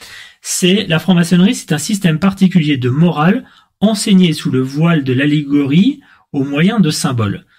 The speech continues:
Je trouve que là, tout est dit, euh, parce qu'effectivement, c'est avant tout un système particulier de,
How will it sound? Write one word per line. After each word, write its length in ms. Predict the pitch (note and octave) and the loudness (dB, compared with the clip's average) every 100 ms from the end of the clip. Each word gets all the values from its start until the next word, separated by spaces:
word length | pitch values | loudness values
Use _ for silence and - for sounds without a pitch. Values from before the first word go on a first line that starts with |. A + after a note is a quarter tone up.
| _ _ | _ _
Je 80 | - | -6
trouve 200 | C4 B3+ | -4 -2
que 100 | F3+ | 0
là, 400 | F3 A#3+ - _ | 0 0 -2 _
tout 240 | - G#3 | -6 -2
est 80 | F3+ | -2
dit, 300 | C3+ D3+ B3 - _ _ - | 0 -2 -2 -4 _ _ -12
euh, 320 | F#2+ B2+ B2+ | -4 -2 -2
parce 260 | B2 D#3 - | -2 -6 -4
qu'effectivement, 600 | G3+ F#3 - D#3+ C#3+ G3+ | -2 0 0 -2 0 0
c'est 200 | - F3 | 0 -4
avant 220 | C#3+ C#3+ | -4 -6
tout 160 | C3+ G#3 | -2 2
un 80 | F3+ | 2
système 340 | - D3+ F#3 | 0 -2 0
particulier 560 | E3+ C#3+ C3+ C3 C#3+ F3+ | 0 -2 -8 -4 0 0
de, 260 | C#3 A#2 | 0 -4